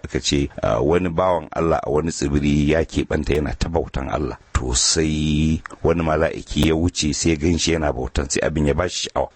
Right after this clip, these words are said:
yadda mutumin ne ke ta bautan Allah. To amma da ya hau sama ya duba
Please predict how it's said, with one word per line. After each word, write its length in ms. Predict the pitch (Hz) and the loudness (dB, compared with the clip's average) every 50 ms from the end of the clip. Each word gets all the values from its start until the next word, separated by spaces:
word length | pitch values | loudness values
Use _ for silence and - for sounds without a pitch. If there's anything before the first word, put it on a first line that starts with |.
| - | 0
yadda 240 | 78 78 76 73 73 | 0 0 0 0 -4
mutumin 340 | 69 69 - 85 85 82 78 | -4 -2 -2 -2 0 0 -2
ne 120 | 78 73 | -2 -2
ke 140 | - - 67 | -2 -2 -2
ta 100 | - - | 0 2
bautan 320 | 85 87 73 - - 69 | 2 2 0 0 -2 -2
Allah. 300 | 65 71 78 71 57 - - | -2 -2 -4 -4 -4 -6 -4
To 80 | - - | -2 -2
amma 240 | - 87 95 101 95 | 0 2 0 0 0
da 100 | 90 87 | 0 -2
ya 80 | 85 | 0
hau 160 | 82 98 90 | 0 0 -2
sama 380 | 90 - - 104 101 95 85 80 | -2 -2 -2 -2 0 0 0 0
ya 140 | 85 87 92 | 0 0 0
duba 680 | 87 95 95 92 85 80 80 73 67 65 64 62 - | 2 2 2 2 2 2 0 0 -2 -6 -8 -10 -10